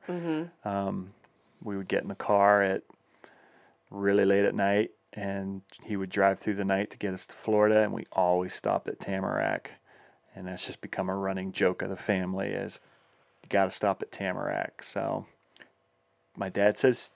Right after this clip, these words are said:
Speaker 2: "Tamarack," no other context added. The only story that I will tell from Tamarack is when I was a teenager, I do remember that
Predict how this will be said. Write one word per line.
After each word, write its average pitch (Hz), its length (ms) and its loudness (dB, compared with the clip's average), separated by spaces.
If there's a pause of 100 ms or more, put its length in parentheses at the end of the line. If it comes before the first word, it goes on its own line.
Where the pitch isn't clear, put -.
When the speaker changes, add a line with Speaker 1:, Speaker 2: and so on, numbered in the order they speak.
Speaker 2:
"Tamarack," 156 760 12 (300)
no 127 280 12
other 139 180 12
context 135 640 2
added. 135 480 8 (300)
The 107 80 2
only 117 220 4
story 120 380 8
that 120 140 8
I 113 120 10
will 110 120 2
tell 113 280 4
from 110 200 -6
Tamarack 117 600 4
is 104 120 0
when 104 160 0
I 101 140 2
was 101 240 0
a - 60 -12
teenager, 143 760 4 (460)
I 104 100 0
do 120 220 6
remember 123 600 8
that 101 460 8